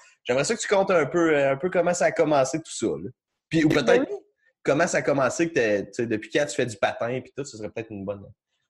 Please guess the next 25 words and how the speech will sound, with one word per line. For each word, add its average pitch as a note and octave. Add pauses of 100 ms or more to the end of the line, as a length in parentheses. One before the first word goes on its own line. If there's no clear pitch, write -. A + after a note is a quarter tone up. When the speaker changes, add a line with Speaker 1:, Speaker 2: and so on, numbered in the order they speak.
Speaker 1:
un G2
bon D#3+
dé-, B3
un B3
Speaker 2:
Ouais. G3+
Speaker 1:
bon F3
point F3+
de -
départ. G#2+ (1000)
Speaker 2:
Ben, A#3+
parfait. D#4
Ben, B3
tu -
sais, C#4+
en C4+
fait, D4
je C#4+
peux A#3
commencer G#3
par G3+
juste A3+
le G#3+
fait A#3
que G3
j'ai F#3